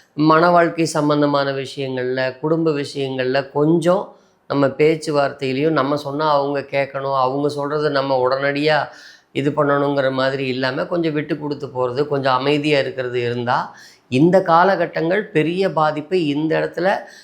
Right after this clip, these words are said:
இது மன வாழ்க்கையில இருக்கிறவங்களுக்கு, அதாவது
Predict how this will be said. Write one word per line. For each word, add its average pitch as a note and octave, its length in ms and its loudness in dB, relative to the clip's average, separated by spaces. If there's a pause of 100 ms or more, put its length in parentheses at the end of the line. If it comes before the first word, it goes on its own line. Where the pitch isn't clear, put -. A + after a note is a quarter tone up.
(140)
இது C#3+ 180 4
மன C#3+ 360 6
வாழ்க்கையில F3+ 580 4 (300)
இருக்கிறவங்களுக்கு, E3 640 0
அதாவது D#3 540 0